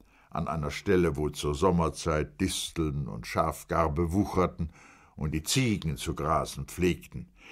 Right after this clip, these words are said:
Neben dem Grabe standen Seitentopf und Kniehase und beiden gegenüber Bernd und Levin,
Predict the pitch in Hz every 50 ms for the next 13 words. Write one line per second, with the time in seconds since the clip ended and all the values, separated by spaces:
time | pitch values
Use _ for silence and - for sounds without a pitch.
0 | - - - - 104 110 113 - 110 110 104 104 90 90 107 98 98 101 98 -
1 | 98 95 - - - 98 85 82 82 80 - - 98 98 87 85 92 82 78 73
2 | - 73 73 73 - - 107 - - - - - - - - - - - 87 87
3 | - - - - 82 90 90 78 71 69 - 73 76 78 78 80 85 - 107 107
4 | 92 82 78 71 92 90 92 - 87 82 92 90 82 85 92 85 87 85 - 139
5 | 143 147 131 110 90 82 82 85 104 107 117 - 113 101 101 104 107 101 82 82
6 | 80 78 78 90 104 -